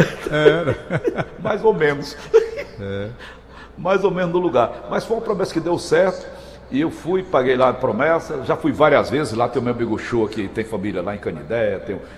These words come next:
Speaker 2: tem o Chico Walter. Tem o Zequinha, que tem aquela lojona que vende esses produtos ao lado da igreja. Eu não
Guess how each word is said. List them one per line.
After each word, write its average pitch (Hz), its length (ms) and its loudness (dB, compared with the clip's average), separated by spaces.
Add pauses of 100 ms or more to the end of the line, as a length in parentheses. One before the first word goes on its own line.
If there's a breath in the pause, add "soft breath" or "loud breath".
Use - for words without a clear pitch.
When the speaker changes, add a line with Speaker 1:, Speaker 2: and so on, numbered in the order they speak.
Speaker 2:
tem 147 100 -2
o 123 60 -4
Chico 123 280 -10
Walter. 104 500 2 (240 loud breath)
Tem 175 100 -2
o 165 80 0
Zequinha, 135 320 2
que - 80 -8
tem 131 100 0
aquela 117 260 0
lojona 113 500 4
que - 160 -8
vende 104 240 0
esses - 240 -8
produtos 104 520 -4 (280 loud breath)
ao 98 200 0
lado 135 220 2
da 117 100 2
igreja. 101 600 0 (720 loud breath)
Eu 208 220 6
não 190 300 -2